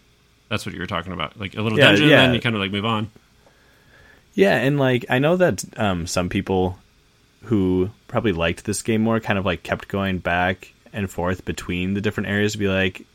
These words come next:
Speaker 2: "Oh, like, I've," you know, if you were doing side quests, I skipped every single side quest. And I'm sure that some of the side quests are, like, you know, kind of make the world more of a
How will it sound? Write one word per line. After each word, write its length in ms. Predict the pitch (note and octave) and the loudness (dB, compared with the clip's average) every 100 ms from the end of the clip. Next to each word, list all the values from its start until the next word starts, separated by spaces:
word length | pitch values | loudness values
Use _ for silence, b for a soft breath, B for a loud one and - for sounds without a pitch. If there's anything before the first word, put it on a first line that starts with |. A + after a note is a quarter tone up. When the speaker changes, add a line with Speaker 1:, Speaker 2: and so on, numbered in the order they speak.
| - | -8
Speaker 2:
"Oh, 240 | C#3+ D3+ | -2 0
like, 240 | G#2 F#2+ F#2 | 2 0 2
I've," 220 | F#2 F#2 - G#2 - - | 0 -2 -12 -16 -16 -12
you 120 | C3 | -4
know, 80 | C3+ | 0
if 80 | E3 | 4
you 60 | |
were 60 | F#3 | 4
doing 180 | D#3 F#2+ | 4 2
side 200 | F2+ F2+ | 0 0
quests, 180 | F#2+ - | -2 2
I 120 | C3 | 2
skipped 300 | - G#2+ - | 2 -2 -2
every 220 | F#2 F2+ | -4 -4
single 220 | - D#2 | -6 -8
side 240 | - E2+ - | -8 -10 -8
quest. 300 | - - - | -8 -8 -4
And 120 | A2+ | -2
I'm 100 | G#2+ | 0
sure 200 | G#2+ C3 | 2 2
that 140 | C3 - | 2 2
some 120 | A2 | 0
of 40 | |
the 60 | G2+ | 0
side 260 | - F2 | 0 -2
quests 240 | - F#2 - | -2 -6 -4
are, 60 | |
like, 320 | E2+ E2 E2 - _ _ _ _ _ _ _ _ - | -2 -2 -4 -10 _ _ _ _ _ _ _ _ -4
you 100 | G#2+ | -2
know, 220 | F2 E2 _ _ _ _ _ _ _ _ _ | -2 -6 _ _ _ _ _ _ _ _ _
kind 180 | - D#3 | 0 2
of 220 | D#3 C3+ - | 2 0 -8
make 440 | C3 B2 A#2+ - - | 0 2 2 -2 -2
the 260 | A#2 G#2+ | 2 2
world 360 | F#2+ G2 G2+ G#2 | 2 2 2 0
more 240 | G2 G2+ | 0 0
of 120 | G2+ F#2+ | 0 0
a 260 | F2 E2 | -2 -4